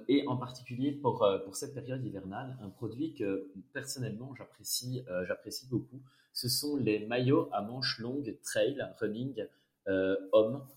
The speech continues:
euh, qui sont, euh, noirs et bronze. Bon, euh, la, la couleur n'a, n'a que peu d'importance pour moi, mais ce que j'apprécie particulièrement dans ce produit, en fait, c'est que, et j'en parlais justement au niveau, niveau température,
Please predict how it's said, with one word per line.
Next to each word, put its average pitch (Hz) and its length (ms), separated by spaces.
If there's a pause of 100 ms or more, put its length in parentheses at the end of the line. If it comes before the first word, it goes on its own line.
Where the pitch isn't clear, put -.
(200)
euh, 98 140
qui - 140
sont, 135 340
euh, 92 160
noirs 110 280
et 98 60
bronze. 85 420
Bon, 82 140 (160)
euh, 82 40 (180)
la, 90 380
la 95 100
couleur 110 420
n'a, 85 360
n'a 92 100
que - 120
peu 104 160
d'importance 95 500
pour 107 140
moi, 117 240 (360)
mais 110 400
ce - 180
que 143 140
j'apprécie 156 600
particulièrement 117 680
dans 101 100
ce - 120
produit, 127 280
en 131 120
fait, 127 180
c'est - 120
que, 95 100 (320)
et 107 80
j'en 104 140
parlais 107 520
justement 110 420
au 101 60
niveau, 87 500
niveau 92 220
température, 85 680